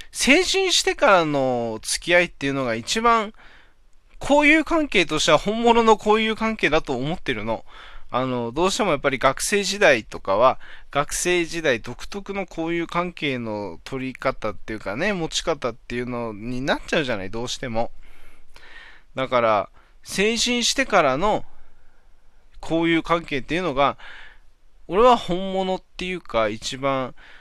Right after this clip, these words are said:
こう、本物に近い交友関係であるとは思ってるんだけど、その、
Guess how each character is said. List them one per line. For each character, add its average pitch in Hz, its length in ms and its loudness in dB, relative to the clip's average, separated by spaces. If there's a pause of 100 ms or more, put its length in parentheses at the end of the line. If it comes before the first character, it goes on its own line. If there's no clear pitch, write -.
(240)
こ 120 500 -6
う、 - 20 -20 (240)
本 170 320 -2
物 185 240 2
に 185 160 -2
近 - 320 4
い 196 80 4
交 147 260 -2
友 143 140 0
関 156 300 -4
係 131 180 -6
で 110 100 -4
あ 110 120 2
る 123 100 -8
と 113 260 -8
は 95 120 -4
思 113 220 -8
っ - 20 -12
て - 200 -12
る 101 140 -14
ん 92 60 -14
だ 92 80 -12
け - 160 -10
ど、 107 260 -4 (420)
そ - 220 -10
の、 104 340 -8